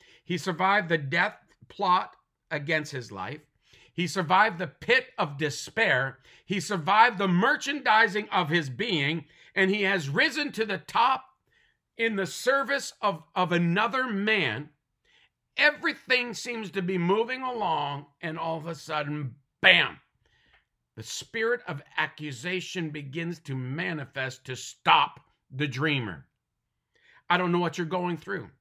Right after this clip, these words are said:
but I know i-, if you have not been physically attacked by somebody's words,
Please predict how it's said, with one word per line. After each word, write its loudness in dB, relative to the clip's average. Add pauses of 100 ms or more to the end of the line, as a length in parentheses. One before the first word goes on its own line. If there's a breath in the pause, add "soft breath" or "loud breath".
(580 soft breath)
but -4
I 6
know -2 (300)
i-, -10
if -4
you -8
have -4
not -2
been -4 (920)
physically -2 (1120)
attacked 2 (1200)
by 2 (520)
somebody's 0
words, -6